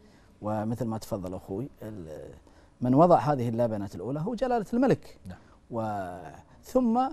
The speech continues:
Speaker 1: هو، يعني، تدرجت إلى، آه، معالي المشير، اللي فعلا، يعني، هناك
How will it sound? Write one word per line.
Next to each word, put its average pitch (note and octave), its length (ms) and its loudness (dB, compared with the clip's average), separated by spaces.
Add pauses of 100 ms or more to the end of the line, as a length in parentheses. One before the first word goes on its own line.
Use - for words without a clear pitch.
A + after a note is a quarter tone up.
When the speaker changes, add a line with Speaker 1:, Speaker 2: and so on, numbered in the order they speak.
(720)
Speaker 1:
هو، B3 360 6 (180)
يعني، D#3+ 580 0 (340)
تدرجت G3 760 4
إلى، F#3+ 300 4 (540)
آه، A#2+ 160 -10
معالي C3 720 0
المشير، C#3 560 2 (560)
اللي D3+ 260 2
فعلا، E3 500 2
يعني، G2+ 360 -4
هناك C3 500 2